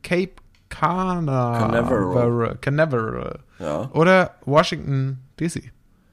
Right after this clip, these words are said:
Speaker 2: Boah. Also Cape Canaveral.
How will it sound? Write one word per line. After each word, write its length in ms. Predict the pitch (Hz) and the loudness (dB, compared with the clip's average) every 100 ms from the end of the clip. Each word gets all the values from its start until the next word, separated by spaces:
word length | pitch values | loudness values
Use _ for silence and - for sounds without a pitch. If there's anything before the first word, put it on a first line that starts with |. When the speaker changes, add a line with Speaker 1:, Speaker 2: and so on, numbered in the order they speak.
| _ _ - | _ _ -2
Speaker 2:
Boah. 580 | 107 113 113 104 95 - - - - - - - - - - - _ _ _ _ _ _ _ _ - _ _ _ - - - - | 4 6 6 4 2 -8 -20 -20 -18 -18 -20 -20 -20 -20 -20 -20 _ _ _ _ _ _ _ _ -20 _ _ _ -20 -20 -20 -6
Also 220 | 92 104 | -4 -4
Cape 260 | 110 123 131 | -4 -4 -4
Canaveral. 880 | - 101 110 135 123 98 98 113 | -4 -2 0 2 2 4 4 4